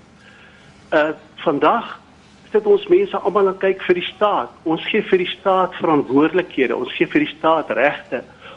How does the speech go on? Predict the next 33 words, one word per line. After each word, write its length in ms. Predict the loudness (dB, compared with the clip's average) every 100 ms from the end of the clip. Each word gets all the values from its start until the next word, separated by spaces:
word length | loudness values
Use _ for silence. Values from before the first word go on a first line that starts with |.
| -6
Ons 200 | 0 2
het 120 | 2 -2
verwagtinge 640 | -2 0 0 0 0 2 2
van 180 | 0 0
wat 120 | 0
die 80 | -2
staat 300 | -2 0 0 0
vir 80 | 0
ons 220 | 2 2
moet 180 | 0 2
doen. 200 | 2 0 -2 -16 -20 -12 0
En 120 | 2
ons 240 | 4 2 0
kyk 260 | 2 0
hierdie 440 | -2 0 0 0 -4 -20 -8 0
oeroue 720 | 2 2 0 0 2 0 -2 -10 -20 -20 -20 -10
basiese 520 | 0 0 0 -4 -4
beginsel 560 | -2 0 0 0 0 -4 -2
van 180 | -4 0
lewe 300 | 2 2 0
mis. 480 | -2 -2 -2 -10 -20 -20 _ _ -20 _
Die 100 | -4
Bybel 360 | 0 0 0 -2
het 200 | -2 -2
reeds 280 | -2 -2 -4
gepraat 400 | -12 -2 0 -2 -6
van, 160 | -4
"In 80 | 0
die 100 | 0
sweet 400 | 0 0 0 0 -2
van 100 | -2
jou 160 | 0 0
aangesig 500 | 0 0 -4 -8 -8